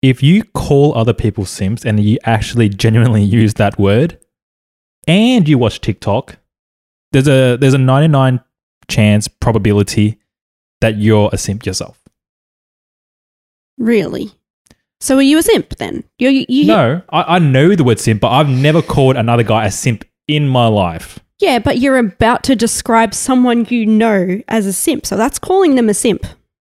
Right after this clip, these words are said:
Speaker 2: That's using the word.
Speaker 1: No, but there's guys out there that actually go on the internet and be like, "Oh, this, yeah, simp." I don't do that with my life. I got better shit to do.
Speaker 2: Mm, okay.
Speaker 1: And I'm just doing it for the purpose of education.
Speaker 2: Okay, educational purposes only.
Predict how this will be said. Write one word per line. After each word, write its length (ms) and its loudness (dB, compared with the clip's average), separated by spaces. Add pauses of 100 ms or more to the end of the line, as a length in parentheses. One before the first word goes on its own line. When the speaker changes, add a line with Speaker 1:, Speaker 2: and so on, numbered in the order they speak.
(300)
Speaker 2:
That's 220 -2
using 260 4
the 80 2
word. 240 0 (200)
Speaker 1:
No, 100 2
but 100 0
there's 160 -2
guys 280 0
out 220 -2
there 200 2
that 160 0
actually 320 0
go 180 2
on 80 2
the 60 -2
internet 220 -2
and 60 0
be 60 0
like, 160 0
"Oh, 180 2
this, 240 -2
yeah, 340 2
simp." 680 -6 (500)
I 80 2
don't 220 -2
do 160 -2
that 100 0
with 120 -2
my 100 0
life. 320 -2
I 60 -2
got 140 -6
better 160 0
shit 180 0
to 60 2
do. 240 0
Speaker 2:
Mm, 40 -20 (320)
okay. 320 -6
Speaker 1:
And 120 2
I'm 100 2
just 140 0
doing 120 2
it 60 0
for 120 -4
the 80 -2
purpose 600 -2 (160)
of 220 0
education. 800 -2 (580)
Speaker 2:
Okay, 400 -4
educational 600 -2
purposes 540 -4
only. 520 -6